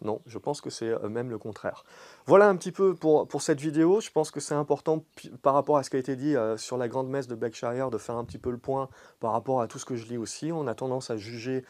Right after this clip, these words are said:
euh, hâtivement justement les, les choses. Et, euh, voilà, il faut, je pense, se concentrer sur son profil à soi d'abord et prendre justement cette, euh, ce cô-, ce point positif d'être un particulier et de pouvoir rentrer et sortir du marché, euh,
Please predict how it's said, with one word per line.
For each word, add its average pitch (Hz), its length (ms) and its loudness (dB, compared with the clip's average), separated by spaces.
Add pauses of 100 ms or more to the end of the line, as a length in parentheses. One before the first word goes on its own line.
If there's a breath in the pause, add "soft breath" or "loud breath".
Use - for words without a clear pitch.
(220 loud breath)
euh, 110 160 0
hâtivement 131 580 -6
justement 139 440 -6
les, 131 160 -2
les 117 140 -4
choses. 156 380 -4 (520 loud breath)
Et, 131 300 4
euh, 110 220 -4
voilà, 127 320 -2
il 110 100 -4
faut, 117 380 -8 (180)
je 127 140 -8
pense, 151 420 -2
se - 180 -8
concentrer 135 420 -6
sur 143 140 -6
son 127 140 -8
profil 127 320 -6
à 107 80 -4
soi 135 320 -4
d'abord 117 360 -2 (360 loud breath)
et 120 120 -4
prendre 139 540 2
justement 127 500 -4
cette, - 380 -6
euh, 101 240 -4 (520)
ce - 320 -10
cô-, 143 260 -8 (140)
ce - 220 -12 (120)
point 175 320 2 (200)
positif 175 640 -6
d'être 135 280 -6
un 131 60 -8
particulier 131 640 -8 (440 loud breath)
et 120 40 -6
de 117 60 -10
pouvoir 131 380 4
rentrer 135 280 0
et 131 40 2
sortir 127 400 -6
du 117 100 -12
marché, 113 380 -6
euh, 110 160 -6